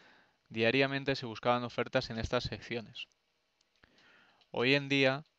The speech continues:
se realiza la búsqueda a través de Internet. Se está evolucionando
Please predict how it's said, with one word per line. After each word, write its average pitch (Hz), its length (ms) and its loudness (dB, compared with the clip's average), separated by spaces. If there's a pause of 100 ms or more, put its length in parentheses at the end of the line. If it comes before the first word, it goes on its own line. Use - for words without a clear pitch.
(260)
se - 180 -2
realiza 117 400 2
la 127 80 6
búsqueda 131 400 2
a 123 60 4
través 113 320 -2
de 131 60 -2
Internet. 113 440 -6 (720)
Se - 140 -6
está 131 200 6
evolucionando 113 760 -2